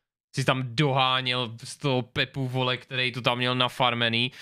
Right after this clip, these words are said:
A byla tam i taková I Q hra, to bylo taky na inteligenci, to jsem taky strašně farmil. Nebo poker, ty vole. Zynga poker. Já bych byl milionář, kdybych hrál poker s reálnejma prachama, podle toho, jak mi to šlo na,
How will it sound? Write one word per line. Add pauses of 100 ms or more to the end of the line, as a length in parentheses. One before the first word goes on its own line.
(140)
A
byla
tam
i
taková
I
Q
hra,
to
bylo
taky
na
inteligenci,
to
jsem
taky
strašně (720)
farmil.
Nebo
poker,
ty
vole. (1400)
Zynga
poker. (140)
Já
bych
byl
milionář,
kdybych (520)
hrál
poker
s
reálnejma
prachama,
podle
toho,
jak
mi
to
šlo
na,